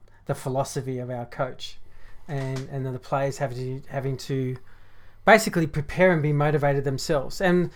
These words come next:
you know, what happens at quarter time? Shiel is addressing the group at quarter time for, for half the group. And, and, um, I was watching the Sunday Footy Show, and they're talking about Woosha just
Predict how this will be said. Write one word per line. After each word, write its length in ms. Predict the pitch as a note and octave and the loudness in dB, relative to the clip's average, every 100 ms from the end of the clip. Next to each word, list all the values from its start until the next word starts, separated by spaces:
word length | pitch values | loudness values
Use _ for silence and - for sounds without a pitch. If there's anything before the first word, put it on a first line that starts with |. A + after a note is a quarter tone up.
| - - - | -10 -8 4
you 80 | F#3+ | 6
know, 200 | D#3+ G3 | 6 4
what 260 | F#3 G3 | 4 6
happens 220 | G#3 G3+ | 6 4
at 80 | D3 | 0
quarter 240 | - F#3+ E3 | 2 2 4
time? 340 | D#3+ E3+ B2 | 2 2 2
Shiel 520 | - F3+ G#3 G3+ D3 | 0 6 8 8 4
is 160 | - C#3 | -2 0
addressing 640 | C#3 C3+ D#3+ D#3 C3+ A#2 - - - - - - | 2 2 2 0 -2 -4 -10 -16 -18 -16 -14 0
the 80 | D3+ | 2
group 340 | D3+ G3 - | 6 4 2
at 120 | C3 | -8
quarter 260 | - D#3+ C#3 | -2 0 0
time 400 | - D#3 F#3 - - - - | 0 0 0 -6 -12 -12 -4
for, 240 | - D3+ | 4 4
for 280 | C#3 C#3 C3+ | 4 2 4
half 320 | D#3 F3+ E3+ | 6 6 6
the 100 | D3 | -2
group. 420 | B2 F3 F#3 - - - - - - - - | -2 0 0 0 -10 -14 -16 -16 -16 -10 2
And, 500 | F3 F3 E3+ E3+ - - - - - | 4 6 6 2 -2 -14 -18 -12 -4
and, 260 | D#3 D3+ | 0 2
um, 480 | D3+ C#3+ C#3 C3+ D3 - - | 4 4 4 2 -2 -6 -4
I 80 | D3+ | 2
was 100 | D#3 | 2
watching 360 | D#3+ F#3 - D3 | 2 2 2 2
the 100 | C#3 | 2
Sunday 280 | - D3+ C3 | 2 0 0
Footy 200 | E3+ G3 | 2 2
Show, 260 | - C3+ C3 | 4 2 2
and 80 | |
they're 60 | C#3+ | 0
talking 320 | - G#3+ G#3+ | 2 2 4
about 180 | F3 D3 | 2 4
Woosha 500 | D#3 F#3 D#3 B2+ B2+ - - - - - - - - | 2 4 2 2 0 -6 -14 -16 -16 -18 -16 -14 -10
just 520 | - D#3 - - - | -4 -2 -2 -6 -8